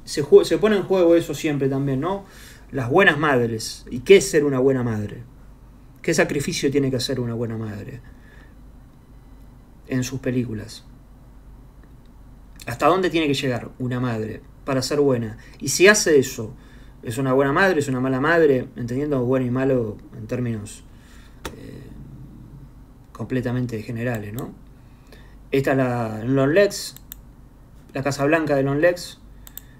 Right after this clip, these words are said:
Incluso acá Nicolas Cage dice, ¿no? "La granja de la familia tan luminosa y blanca, tu causa la hago más blanca cuando vine de visita". Así que bueno, es un director, eh, a tener en cuenta, eh, a ver qué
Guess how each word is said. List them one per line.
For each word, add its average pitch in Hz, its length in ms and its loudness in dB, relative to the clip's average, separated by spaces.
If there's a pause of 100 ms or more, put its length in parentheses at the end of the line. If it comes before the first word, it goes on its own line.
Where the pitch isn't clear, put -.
Incluso 143 360 -4
acá 147 360 -2 (240)
Nicolas 135 320 -2
Cage 139 380 0
dice, 131 240 -2
¿no? 147 240 -6
"La 120 100 -4
granja 135 340 -2
de 127 80 -2
la 123 80 -2
familia 131 520 -4 (240)
tan 135 180 -2
luminosa 139 400 -2
y 143 40 -2
blanca, 165 580 -2 (440)
tu 135 120 -8
causa 151 320 -2
la 143 80 0
hago 139 100 0
más 135 160 -2
blanca 147 380 -2
cuando 123 500 -8
vine 131 240 -6
de 117 100 -8
visita". 110 460 -12 (1120)
Así 160 200 -4
que 202 120 6
bueno, 190 240 6
es 202 120 -2
un 220 60 0
director, 196 400 8
eh, 165 240 6
a 151 80 2
tener 175 220 -2
en 175 140 -2
cuenta, 202 680 2 (920)
eh, 127 400 0
a 135 80 2
ver 160 260 6
qué 123 960 2